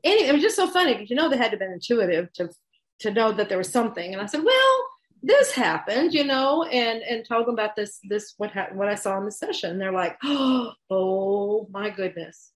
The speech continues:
Oh my goodness." This one person, and she was sitting across from me, and that was cool. The energy right there. And she said, "You know, in Lemuria,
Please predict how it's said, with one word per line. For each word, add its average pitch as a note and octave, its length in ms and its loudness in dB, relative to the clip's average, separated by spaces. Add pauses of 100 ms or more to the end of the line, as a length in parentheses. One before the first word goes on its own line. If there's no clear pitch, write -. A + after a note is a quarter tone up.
(140)
Oh F#3 200 -4
my G#3+ 180 -4
goodness." G3+ 360 0
This - 180 -8
one G3 160 -6
person, F#3 520 -8 (260)
and F#3+ 140 -6 (400)
she G#3 100 0
was F#3 140 -4
sitting G#3+ 220 0
across G3+ 380 -2
from E3+ 200 -6
me, D#3+ 120 -6
and D#3+ 120 -4
that F3+ 120 -4
was F3+ 200 -6 (140)
cool. D#3 280 -6
The E3+ 120 -2
energy E3+ 560 -4 (100)
right D#3+ 200 -8
there. E3+ 300 -4 (480)
And F#3 100 -8
she G#3 160 -6
said, F#3 380 -2
"You A3 100 0
know, A#3+ 380 0 (500)
in A3 120 0
Lemuria, A3 600 -2